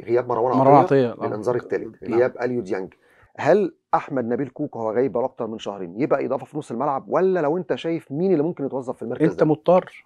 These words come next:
Speaker 2: ومش مزاجك، ما أنت مت-، أنت، يعني
Speaker 1: صعب
Speaker 2: أنت
Speaker 1: يبدأ
Speaker 2: مضطر.
Speaker 1: بيها كريم.
Speaker 2: ما أنت هتوظف مين؟ ده أنا ببساطة كده نتكلم على الثلاثي اللي هيلعب في خط الوسط،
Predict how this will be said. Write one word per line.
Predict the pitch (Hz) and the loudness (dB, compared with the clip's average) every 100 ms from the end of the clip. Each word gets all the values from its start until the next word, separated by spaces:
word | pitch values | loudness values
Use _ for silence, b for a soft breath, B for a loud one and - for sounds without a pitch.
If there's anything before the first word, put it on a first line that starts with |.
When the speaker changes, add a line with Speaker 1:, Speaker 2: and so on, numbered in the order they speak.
| - | -6
Speaker 2:
ومش | 123 120 123 | -4 -2 -2
مزاجك، | 127 165 147 - 113 | 0 0 -2 -10 -12
ما | |
أنت | 123 127 | -8 -6
مت-، | 123 - - | -6 -10 -10
أنت، | 107 123 127 | -8 -8 -6
يعني | 120 | 0
Speaker 1:
صعب | 175 151 | 0 0
Speaker 2:
أنت | 139 | 0
Speaker 1:
يبدأ | 147 | 2
Speaker 2:
مضطر. | 107 | 0
Speaker 1:
بيها | 123 123 | 0 -6
كريم. | 104 110 113 | -8 -10 -6
Speaker 2:
ما | 120 | -6
أنت | 123 | -6
هتوظف | 120 156 175 165 - | -4 0 0 0 0
مين؟ | 165 156 113 107 | 0 0 -6 -4
ده | 123 | 0
أنا | 131 147 120 123 | 2 0 0 -4
ببساطة | 123 - 147 147 | -2 -2 0 0
كده | 160 151 | 2 0
نتكلم | 131 151 151 135 | 0 0 2 2
على | 147 | 2
الثلاثي | 143 - 127 139 139 | 2 -2 -4 -4 -4
اللي | 131 | -4
هيلعب | 139 | -4
في | - | -6
خط | 131 123 107 | -12 -12 -14
الوسط، | 107 - _ | -16 -16 _